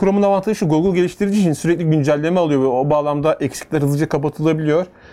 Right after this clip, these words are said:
Ha, diğer taraftan burada ben geçen gün şeyi de test ettim, onu da paylaşmak istiyorum. Android'in de, Android tarafında Firefox'un da yeni sürümü çıktı, Firefox yirmi beş. Onda da yine ziyaret modu gibi sekme desteği gelmiş durumda. Dediğimiz gibi markette çok fazla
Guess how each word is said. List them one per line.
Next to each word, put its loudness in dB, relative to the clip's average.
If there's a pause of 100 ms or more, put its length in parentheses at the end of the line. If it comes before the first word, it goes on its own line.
(160)
Ha, 0
diğer 2
taraftan 0
burada 2 (400)
ben 0
geçen 0
gün 2
şeyi 0
de 0
test -2
ettim, 0
onu 2
da 0
paylaşmak 0
istiyorum. -4
Android'in 0
de, 0 (200)
Android 0
tarafında 0 (200)
Firefox'un -2
da 2
yeni 0
sürümü 0
çıktı, -12
Firefox -4
yirmi 2
beş. -2
Onda 0
da 2
yine 0
ziyaret 0
modu -2
gibi 0
sekme -4
desteği 0
gelmiş -2
durumda. 0 (800)
Dediğimiz 0
gibi 2
markette -2
çok -4
fazla 0